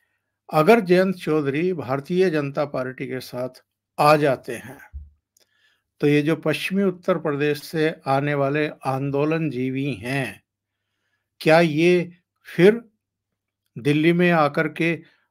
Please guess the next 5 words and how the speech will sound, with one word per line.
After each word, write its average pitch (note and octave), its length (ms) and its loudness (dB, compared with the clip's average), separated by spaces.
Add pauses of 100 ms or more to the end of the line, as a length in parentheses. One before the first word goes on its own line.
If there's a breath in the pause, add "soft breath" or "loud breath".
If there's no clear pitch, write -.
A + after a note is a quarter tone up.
(140)
मोर्चाबंदी D3 640 0
करने D3 400 -4
की D3 360 -6 (300 loud breath)
हिम्मत C#3 420 -4
जुटाएंगे? C#3+ 720 -4